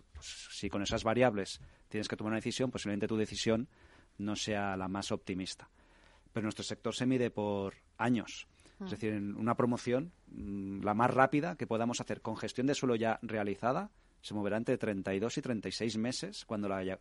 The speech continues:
Speaker 1: cuando la, se la entreguemos al cliente. Esa es la escala de tiempo. Entonces, ¿cuál es la perspectiva en esos treinta y seis meses?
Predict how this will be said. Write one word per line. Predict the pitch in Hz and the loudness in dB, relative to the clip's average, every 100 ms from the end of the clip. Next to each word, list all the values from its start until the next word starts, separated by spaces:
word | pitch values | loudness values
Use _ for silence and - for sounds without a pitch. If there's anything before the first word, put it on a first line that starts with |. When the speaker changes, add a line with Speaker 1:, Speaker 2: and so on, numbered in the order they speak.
| - | -2
Speaker 1:
cuando | 110 107 | 2 4
la, | 104 | 2
se | 98 104 | 0 0
la | |
entreguemos | 104 98 98 120 110 | 0 0 0 0 -2
al | 101 | -6
cliente. | - 92 92 90 - - - - _ - | -6 -8 -8 -10 -12 -20 -20 -20 _ -6
Esa | 123 | -2
es | 135 | 0
la | |
escala | 113 - 104 | -2 -2 -2
de | 90 | -2
tiempo. | 110 104 - | -4 -6 -6
Entonces, | - 98 92 - _ _ | -10 -10 -10 -10 _ _
¿cuál | 120 | 2
es | 123 | 2
la | 120 | 0
perspectiva | 117 117 131 117 | -2 -2 0 0
en | 117 | -2
esos | - 113 | -6 -6
treinta | - 113 117 | -6 -4 -2
y | |
seis | 110 120 107 | 0 -2 0
meses? | 139 - 85 - | 0 0 -6 -12